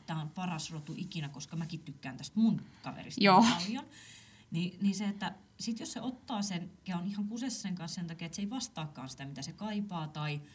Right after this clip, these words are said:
Speaker 1: se ajatteli, että se olisikin erilainen, niin tietyllä tavalla tulee semmonen olo, että se on vähän niinku mun syy, että
Speaker 2: Mm.
Speaker 1: siinä kävi niin.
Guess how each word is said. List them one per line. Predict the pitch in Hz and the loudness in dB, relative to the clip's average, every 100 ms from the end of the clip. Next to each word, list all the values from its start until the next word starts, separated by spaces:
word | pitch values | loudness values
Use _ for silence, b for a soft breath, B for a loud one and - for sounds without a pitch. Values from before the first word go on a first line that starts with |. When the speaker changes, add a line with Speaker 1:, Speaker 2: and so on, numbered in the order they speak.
| B | B
Speaker 1:
se | - - | -12 -4
ajatteli, | 185 165 - 151 | 0 0 -2 -4
että | 143 | -4
se | 139 | -6
olisikin | 143 135 - | -8 -10 -6
erilainen, | 165 175 175 175 180 220 254 - b b - | -4 -2 -4 -4 -2 -2 -2 -8 b b -2
niin | 214 220 | -2 -2
tietyllä | 311 349 330 | -8 -6 -6
tavalla | 220 208 202 | -2 0 0
tulee | 208 202 | 0 -2
semmonen | 196 208 196 175 156 | 0 2 2 0 -2
olo, | 160 | -4
että | 156 | -6
se | - | -8
on | 311 | -10
vähän | 392 | -8
niinku | 302 214 | -4 2
mun | 233 240 175 - | 4 4 2 0
syy, | - - 240 135 - - - | -2 0 0 0 -6 -12 -2
että | 247 | 4
Speaker 2:
Mm. | |
Speaker 1:
siinä | 226 214 214 | 4 4 0
kävi | - - | -8 -10
niin. | 190 180 202 | -10 -6 -6